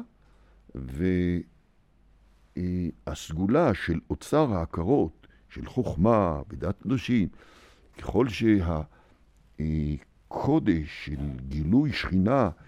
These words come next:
שהאירה בגבורתה במתן תורה לישראל, ככל שהיא תלך ותתפרט יותר במשך ה-, אה,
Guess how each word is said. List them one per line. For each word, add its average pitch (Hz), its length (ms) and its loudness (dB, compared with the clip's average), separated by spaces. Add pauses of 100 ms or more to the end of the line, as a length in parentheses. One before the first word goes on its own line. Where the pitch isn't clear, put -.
(240)
שהאירה 120 600 2
בגבורתה 87 1000 4
במתן 78 500 0
תורה 87 240 -2
לישראל, 123 640 2 (480)
ככל - 240 2
שהיא 95 180 -2
תלך 104 320 2
ותתפרט - 840 6 (800)
יותר 85 300 -2
במשך 85 460 -2
ה-, 76 220 -4 (880)
אה, 69 160 -6